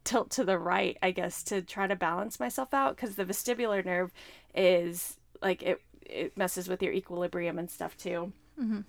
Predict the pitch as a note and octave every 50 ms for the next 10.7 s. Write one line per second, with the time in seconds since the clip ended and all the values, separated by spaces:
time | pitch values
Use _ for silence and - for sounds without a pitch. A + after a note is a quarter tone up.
0 | - - - G3+ F#3 F#3+ - - - F#3+ F3 F3 E3 D#3+ F3 F#3 - - - -
1 | - - - - - - F#3 F#3 F3+ F3+ F3+ - - B3+ C#4 E4 F4 D4 B3 G#3+
2 | G#3 G#3+ A3+ A#3 A#3+ A#3 A3+ A3+ A#3 A3+ A#3+ A#3+ B3+ - - - - F#3+ G3 F#3+
3 | F#3+ F#3+ F#3+ G3 F#3 F#3+ F#3+ F#3 F3+ - - - - - - _ _ _ - -
4 | - G#3+ G#3+ G3+ F#3+ F#3+ G3 F#3+ - F#3+ F#3 F#3 - - G3 F3+ F3+ F#3 F#3 F#3
5 | F#3+ G3+ G#3 G3+ - _ - - - F#3+ F#3 F#3 F3+ F3 F3 F3+ F3 E3+ F3 F#3
6 | F#3+ - - - - - - - _ - G3 A3 F#3 - - - - - - -
7 | _ _ _ - - - - - - - - - A3+ G#3 G3 F#3+ - - - F3+
8 | - - C4+ D4 - - - - A3 F#3+ F#3 - - - - - - - - -
9 | - G#3 G#3 - A2+ G3 G3+ F#3+ - - - _ _ _ - - - G3+ F#3+ -
10 | - - - A#3 E3+ D#3+ F3 - - A3 G3 - -